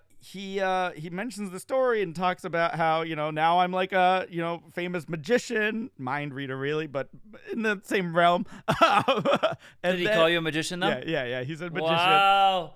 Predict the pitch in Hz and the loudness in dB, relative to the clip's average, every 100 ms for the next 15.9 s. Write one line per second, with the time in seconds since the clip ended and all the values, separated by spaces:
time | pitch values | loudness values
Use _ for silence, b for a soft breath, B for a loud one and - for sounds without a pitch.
0 | - 185 202 226 220 220 233 175 - 156 | -6 0 2 0 2 2 2 0 -4 -6
1 | 151 185 180 175 160 117 202 202 196 170 | -4 -2 -4 -2 -4 -2 -2 -2 -2 2
2 | 170 156 - 113 104 120 110 107 113 123 | 2 2 -2 -8 -6 -8 -8 -8 -8 -8
3 | 117 69 - - 143 151 240 240 247 240 | -6 -8 -8 -4 0 0 0 0 0 -2
4 | 220 120 156 175 175 247 170 143 110 - | -2 -4 -2 -4 0 0 2 -2 -4 -4
5 | - 170 165 131 117 110 b b b - | 0 2 2 -2 -2 -8 b b b -8
6 | 156 190 262 254 220 202 202 208 208 202 | -4 0 2 4 2 0 -2 0 2 2
7 | 208 233 285 269 233 - - 262 254 269 | 0 2 4 4 2 -2 -4 0 0 0
8 | 240 277 254 247 233 233 233 240 208 220 | -6 -2 0 0 0 2 2 4 4 2
9 | - 233 233 247 240 226 226 226 226 220 | 2 -2 -2 0 2 4 6 4 2 0
10 | 196 190 233 233 - 233 226 202 170 147 | 0 4 4 4 2 6 6 6 0 0
11 | 160 143 - - 147 147 147 - 156 143 | 2 2 -2 -2 0 2 0 0 -2 0
12 | 139 143 139 131 143 131 131 127 117 127 | 0 0 -2 -4 -4 -2 -4 -6 -4 -2
13 | 123 123 123 120 123 165 165 156 131 120 | -2 -2 -4 -6 -2 2 2 2 0 -2
14 | 120 113 143 135 104 110 123 131 117 104 | -6 -6 -4 -4 -4 -6 -6 -8 -12 -12
15 | 92 90 98 123 120 101 95 90 | -10 -10 -10 -8 -8 -10 -10 -12